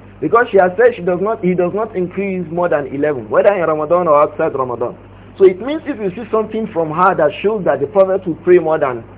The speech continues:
eleven, it will be understood in the context of the fact that no, he didn't exceed eleven. The two extra is from something else. It has a reason. Perhaps two rakats before he sleeps after Salatul Isha, or two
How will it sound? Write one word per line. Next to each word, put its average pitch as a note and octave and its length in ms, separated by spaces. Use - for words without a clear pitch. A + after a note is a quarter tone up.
eleven, B2+ 480
it E3+ 160
will F#3+ 80
be F3+ 140
understood F#3+ 500
in G3+ 100
the F3 60
context G#3+ 460
of D#3 100
the D#3 80
fact F3+ 260
that D#3 140
no, F3 160
he D3+ 100
didn't F#3+ 280
exceed E3+ 480
eleven. C#3+ 420
The E3 80
two B3+ 200
extra G3+ 460
is - 120
from C#3+ 240
something D#3+ 340
else. A#2+ 160
It - 140
has F3+ 340
a D#3+ 40
reason. D3+ 460
Perhaps F3+ 380
two G#3 360
rakats F3+ 460
before F3+ 600
he C#3+ 500
sleeps F3+ 340
after E3+ 280
Salatul D#3 440
Isha, D#3 460
or D3 260
two G#3+ 160